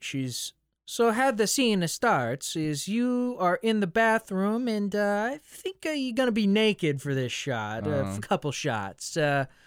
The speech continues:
Speaker 1: yeah, so it starts out like that, and, uh,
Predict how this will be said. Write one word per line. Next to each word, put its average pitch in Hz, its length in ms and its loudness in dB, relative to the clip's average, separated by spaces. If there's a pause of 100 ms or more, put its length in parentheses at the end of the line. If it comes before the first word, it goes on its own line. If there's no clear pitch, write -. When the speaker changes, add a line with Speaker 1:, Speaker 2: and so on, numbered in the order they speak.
(600)
Speaker 1:
yeah, 131 240 0
so 123 140 -4
it 120 100 -2
starts 160 300 0
out 160 140 2
like 156 180 -2
that, 120 380 0 (180)
and, 123 360 -2
uh, 110 640 -2